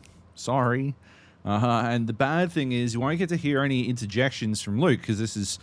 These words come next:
this is pretty scripted, right? Uh, like, not this preamble, which is, I'm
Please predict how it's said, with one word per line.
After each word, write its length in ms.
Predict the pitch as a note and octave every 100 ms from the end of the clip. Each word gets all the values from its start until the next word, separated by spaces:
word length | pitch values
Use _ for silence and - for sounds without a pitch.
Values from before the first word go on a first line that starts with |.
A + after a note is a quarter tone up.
| - - - -
this 140 | A2+ A2+
is 120 | G#2
pretty 240 | - A2
scripted, 480 | G#2+ - E3+ F3 D2+
right? 340 | E2 G#2 A#2+
Uh, 260 | G#2 G2+ G2 -
like, 200 | G2+ F2
not 180 | G2 F2+
this 180 | F#2 -
preamble, 640 | - G#2 G2 F2 F2 G#2
which 200 | F#2+ E2+
is, 180 | D#2+ -
I'm 220 | F2 E2+